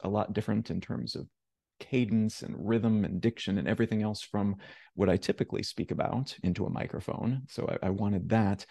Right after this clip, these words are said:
Uh, I also liked the idea of maybe getting to the point where I'd been exposed to enough of this stuff that I could write my own, have it influence my other writing, get that kind of melody and rhythm into my other writing as much as possible. And I could imagine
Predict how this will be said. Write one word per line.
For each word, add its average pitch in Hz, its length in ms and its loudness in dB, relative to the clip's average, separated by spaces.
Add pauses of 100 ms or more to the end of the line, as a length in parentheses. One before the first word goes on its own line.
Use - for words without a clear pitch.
(400)
Uh, 107 320 4
I 117 140 0
also 175 240 0
liked 143 340 2
the 113 140 6
idea 113 300 6
of 95 220 -6
maybe 104 220 -2
getting 104 280 -2
to - 80 -8
the 110 80 -6
point 107 320 -2
where 98 180 0
I'd 98 120 0
been 95 140 -2
exposed 160 500 4
to - 80 2
enough 104 220 2
of - 60 -4
this - 140 -6
stuff - 280 -10
that - 140 -4
I - 40 -4
could - 160 -6
write 107 240 4
my 101 180 0
own, 127 340 4
have 107 220 -2
it - 140 -6
influence 113 540 0
my 95 120 -2
other - 220 -4
writing, 113 500 4
get 95 160 0
that 87 160 -2
kind 104 220 0
of 98 180 -2 (360)
melody 117 720 6
and 80 200 -4
rhythm 107 320 4
into 98 240 -2
my 98 120 0
other - 220 -2
writing 113 420 4
as 92 120 -2
much - 200 -2
as - 80 -8
possible. 113 640 0 (520)
And 120 120 8
I 117 280 6
could 123 160 4
imagine 120 800 4